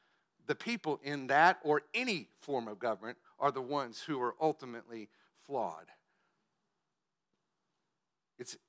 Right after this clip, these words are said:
imperfect people. And therefore, it cannot be a perfect system. We, we see the same thing in religious systems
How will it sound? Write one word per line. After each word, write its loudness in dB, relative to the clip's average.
imperfect -4
people. -14
And -2
therefore, 10
it 4
cannot 4
be 0
a 6
perfect 4
system. -4
We, 4
we -2
see 2
the 2
same -2
thing 4
in 2
religious 4
systems -4